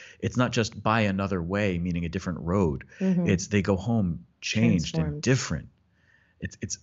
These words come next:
Speaker 1: that's also included in the sense of, of what's being said there. And so at Christmas, our encounter with Jesus Christ is not just about getting the gift, and receiving the gift that is Jesus born in the manger,
Speaker 2: Mm-hmm.
Speaker 1: it's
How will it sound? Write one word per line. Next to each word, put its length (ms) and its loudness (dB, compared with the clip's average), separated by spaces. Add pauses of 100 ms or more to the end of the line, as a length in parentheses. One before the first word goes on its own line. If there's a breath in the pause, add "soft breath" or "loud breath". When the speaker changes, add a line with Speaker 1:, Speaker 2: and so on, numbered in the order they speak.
Speaker 1:
that's 180 -2 (140)
also 360 2
included 540 2
in 100 2
the 80 -4
sense 300 0
of, 180 -4
of 140 -8
what's 160 -2
being 260 -2
said 280 0
there. 140 -2
And 120 -4
so 220 2 (760 loud breath)
at 160 -2
Christmas, 500 0 (140)
our 240 2
encounter 480 -2
with 280 -4
Jesus 400 -2
Christ 680 0
is 180 -2
not 220 0
just 180 -4
about 320 -4
getting 380 4
the 80 0
gift, 560 -2 (1040 soft breath)
and 140 0
receiving 600 4
the 60 0
gift 280 -4
that 200 -2
is 600 -2 (100)
Jesus 400 0
born 380 2
in 100 -4
the 60 0
manger, 400 2
Speaker 2:
Mm-hmm. 440 2 (100)
Speaker 1:
it's 200 2